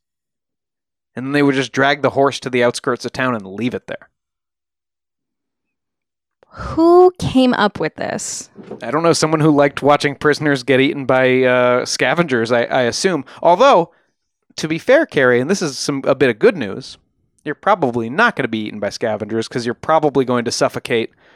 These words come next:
Speaker 1: um, from the fumes inside the d-, decomposing animal long before the, uh,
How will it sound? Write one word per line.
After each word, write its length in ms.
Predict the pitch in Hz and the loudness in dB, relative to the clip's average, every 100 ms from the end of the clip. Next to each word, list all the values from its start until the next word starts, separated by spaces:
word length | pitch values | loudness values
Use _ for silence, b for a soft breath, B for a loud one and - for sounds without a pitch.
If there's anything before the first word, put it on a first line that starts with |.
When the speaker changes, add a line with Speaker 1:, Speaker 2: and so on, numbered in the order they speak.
| b | b
Speaker 1:
um, 300 | 113 113 110 | -4 -4 -6
from 220 | - 127 | -6 -4
the 80 | 117 | -4
fumes 600 | - 147 147 135 123 120 | -6 -6 -2 0 -2 -4
inside 640 | 127 131 - 131 123 120 - | -6 -6 -2 0 0 -2 -8
the 160 | - | -12
d-, 140 | 113 - 139 | -12 -12 -4
decomposing 580 | 139 131 123 113 113 | -4 -2 0 -2 0
animal 400 | 151 139 107 101 | -2 -2 -2 -2
long 340 | 123 143 139 120 | 4 4 4 0
before 300 | 120 123 107 | -2 0 -2
the, 220 | 101 98 | -4 -8
uh, 140 | 95 | -6